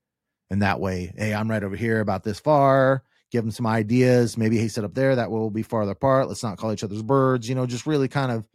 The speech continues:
discuss it like that. It's really, really effective. But Titus was saying what he does a lot of times, and this is kinda what I did here, is you get there later,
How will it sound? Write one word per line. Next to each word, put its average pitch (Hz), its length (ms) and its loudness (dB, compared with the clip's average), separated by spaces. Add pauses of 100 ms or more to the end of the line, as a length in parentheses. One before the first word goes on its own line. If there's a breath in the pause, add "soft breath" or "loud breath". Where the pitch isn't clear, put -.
(960 soft breath)
discuss 110 440 -2
it 90 140 -8
like 78 200 -12
that. 80 220 -12 (100)
It's 104 240 -10
really, 120 300 2
really 101 260 0
effective. 90 540 -6
But 113 260 -2 (760)
Titus 151 380 2
was 127 160 -4
saying 120 220 -2
what 107 100 -2
he 160 140 -2
does 135 180 2
a 98 60 -4
lot 92 220 -4
of 87 80 -10
times, 92 360 -8
and 98 140 -6
this 101 120 -10
is 110 100 -8
kinda 101 220 -4
what 92 120 -6
I 87 80 -6
did 85 180 -8
here, 117 220 -2
is 92 160 -4
you 104 100 -6
get 110 240 -6
there 92 160 -4
later, 117 580 -2